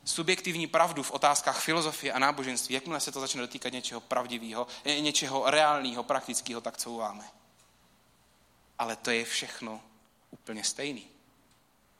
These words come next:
Chtěli byste, aby váš partner ve vztahu měl váš vztah jako něco relativního? A lásku mezi váma jako něco relativního? Co kdyby soudnictví fungovalo jako relativní? <laughs>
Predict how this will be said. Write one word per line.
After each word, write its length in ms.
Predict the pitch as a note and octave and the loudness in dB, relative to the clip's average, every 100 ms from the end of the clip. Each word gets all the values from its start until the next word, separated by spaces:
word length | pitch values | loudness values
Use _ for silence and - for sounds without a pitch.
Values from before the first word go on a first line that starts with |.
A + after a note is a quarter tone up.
| _ _ _ _ | _ _ _ _
Chtěli 260 | - E3+ F3 | 4 6 8
byste, 260 | F3+ - E3 | 8 8 6
aby 120 | E3 | 10
váš 200 | E3 - | 10 12
partner 380 | E3 E3 D#3+ D3+ | 10 10 6 6
ve 100 | D#3 | 6
vztahu 300 | - D#3 D3 | 6 4 6
měl 200 | C#3+ C3+ | 6 10
váš 180 | C#3 | 8
vztah 240 | - C#3+ - | 8 2 2
jako 180 | C3 C#3 | 0 0
něco 240 | B2+ C#3+ | 2 4
relativního? 680 | C3 B2 B2+ A#2 A#2+ A2 - - _ _ _ _ _ _ _ - | 6 4 2 -6 -8 -8 -12 -20 _ _ _ _ _ _ _ 8
A 60 | |
lásku 340 | D3 E3 - E3+ | 12 12 12 6
mezi 220 | D#3 C#3+ | 6 8
váma 280 | C#3+ C3+ C3 | 8 8 6
jako 180 | B2+ C3 | 4 -2
něco 280 | B2+ - | -2 0
relativního? 680 | B2+ B2+ - B2 B2 A#2 C3+ - _ _ _ _ _ _ _ _ _ _ _ _ _ _ _ _ | 4 2 0 -4 -4 -6 -8 -10 _ _ _ _ _ _ _ _ _ _ _ _ _ _ _ _
Co 120 | - D#3 | -2 2
kdyby 200 | D#3 E3+ | 4 4
soudnictví 680 | - G3+ A3 A#3 - D3+ | 6 4 4 2 0 0
fungovalo 460 | - D3 C3+ C3 B2+ | 0 0 4 4 4
jako 220 | A#2+ C3 | 2 6
relativní? 600 | A#2+ A2+ - A2+ G#2+ G#2 - _ _ _ _ _ _ _ - | 6 6 4 -4 -6 -10 -16 _ _ _ _ _ _ _ -2
<laughs> 100 | - | 0